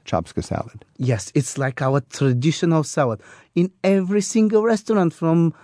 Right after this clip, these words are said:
Speaker 2: the upscale, the most upscale restaurants to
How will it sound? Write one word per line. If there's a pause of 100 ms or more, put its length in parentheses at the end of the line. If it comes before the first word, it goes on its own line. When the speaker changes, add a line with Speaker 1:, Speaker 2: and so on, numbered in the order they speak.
(180)
Speaker 2:
the (220)
upscale, (100)
the
most
upscale
restaurants (260)
to